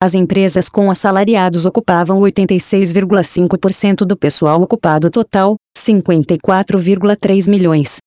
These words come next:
e trinta e dois vírgula seis por cento dos sócios e proprietários, quatro vírgula um milhões. Além disso, pagaram noventa e nove vírgula seis por cento dos salários e outras remunerações,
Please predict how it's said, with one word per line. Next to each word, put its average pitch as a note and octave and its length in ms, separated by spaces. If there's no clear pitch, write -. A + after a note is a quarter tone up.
e G3+ 60
trinta F3+ 280
e G3 60
dois F#3 260
vírgula F#3+ 300
seis D3+ 280
por - 140
cento G#3 340
dos F3 140
sócios F3+ 400
e G3 60
proprietários, E3 800
quatro G3+ 300
vírgula G3+ 400
um G3 100
milhões. D#3+ 520
Além G3+ 300
disso, F#3 480
pagaram F#3+ 420
noventa F3 340
e G#3 60
nove D#3 320
vírgula F#3+ 380
seis D3+ 280
por F3+ 140
cento G#3 400
dos F#3+ 140
salários E3+ 500
e G3 60
outras F3+ 320
remunerações, F3+ 880